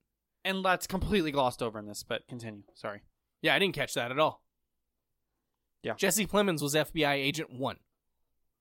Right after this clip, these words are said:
Speaker 1: Maybe. Yes.
Speaker 2: Badge number zero zero one.
Speaker 1: <laughs>
Speaker 2: That's pretty sick.
Speaker 1: Tom White.
Speaker 2: He's probably the grandfather, canonically, of, like,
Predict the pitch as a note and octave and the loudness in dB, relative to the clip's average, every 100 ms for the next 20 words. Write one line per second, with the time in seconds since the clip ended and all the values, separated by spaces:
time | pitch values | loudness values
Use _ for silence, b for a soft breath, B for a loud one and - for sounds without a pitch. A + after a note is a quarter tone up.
0 | _ _ _ _ _ _ _ - D3+ D#3 | _ _ _ _ _ _ _ -8 0 2
1 | B2 G2+ _ _ C3+ A2+ - - D3 D3 | 2 -6 _ _ -2 0 0 2 4 4
2 | D#3 D3+ D3 C#3 C#3+ D#3 D#3+ C#3+ D3 C3+ | 2 4 2 0 0 4 4 4 2 2
3 | A#2 G2+ - - - - - - - - | -2 -2 0 2 2 0 0 -10 -14 -14
4 | B3 C#4 C#4+ - - A4 _ _ _ _ | -16 -10 -8 -10 -14 -20 _ _ _ _
5 | C#4 - G#3+ - - F#3 - A3+ F3 - | -2 -2 -6 -4 0 2 6 8 8 2
6 | - _ _ _ _ _ _ - A#2+ G#3+ | -10 _ _ _ _ _ _ -6 -4 -2
7 | G#3 A3 G#3+ C4+ C4+ A#3 F3 D#3+ D#3 D#3+ | 0 2 6 6 6 2 2 4 4 2
8 | D#3+ C#3+ C3 B2+ - C#3+ D3 C#3+ E3+ E3+ | 4 4 4 -4 -2 0 0 0 2 4
9 | C3 C3 B2+ | 2 -2 -4